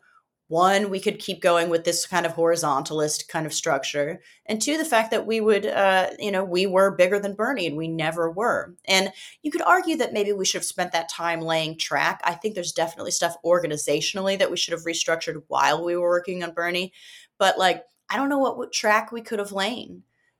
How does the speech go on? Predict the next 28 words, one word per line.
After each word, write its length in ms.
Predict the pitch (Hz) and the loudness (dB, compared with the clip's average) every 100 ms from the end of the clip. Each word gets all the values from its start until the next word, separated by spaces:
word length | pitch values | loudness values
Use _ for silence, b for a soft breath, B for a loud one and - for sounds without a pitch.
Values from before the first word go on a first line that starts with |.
| - | -6
You 140 | 185 | 0
know, 260 | 175 180 196 | 2 2 2
I 180 | 190 190 | 2 2
think, 380 | 220 214 - - | 2 -2 -2 0
uh, 340 | 175 175 170 | 4 6 4
relationships 640 | 180 202 240 247 226 226 - | 4 4 4 2 -2 -4 -6
with 160 | 165 | -6
labor 540 | 165 170 175 220 233 254 | 2 2 4 2 2 0
would 140 | 214 | -2
have 100 | 214 | -2
been 120 | 214 | -2
good 260 | 214 220 214 | 2 2 2
to 80 | 202 | 0
build. 340 | 214 214 220 214 | 4 4 4 2
I 20 | |
mean, 160 | 190 165 | -4 -4
we 180 | 180 - _ | -8 -12 _
have 240 | - 180 175 | -2 0 2
that 160 | 165 | 0
to 60 | - | 0
some 240 | - 170 | 0 -2
degree, 280 | 180 - 175 | -2 0 0
but 100 | 175 | 0
it's 140 | 156 160 | -2 0
all, 160 | 165 | 2
again, 320 | 175 165 156 | 2 0 -2
very 400 | 147 151 151 151 | -4 -2 2 2
localized. 840 | 156 143 147 151 147 147 156 160 | 2 -2 -2 0 4 4 2 0